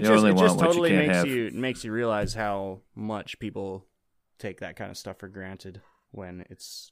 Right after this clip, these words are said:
Speaker 2: fully
Speaker 1: For sure.
Speaker 2: readily available. You know what I mean?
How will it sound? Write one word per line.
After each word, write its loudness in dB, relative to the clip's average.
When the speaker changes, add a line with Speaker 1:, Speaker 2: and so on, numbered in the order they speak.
Speaker 2:
fully -8
Speaker 1:
For 2
sure. 0
Speaker 2:
readily -2
available. -14
You -14
know -14
what -14
I -14
mean? -16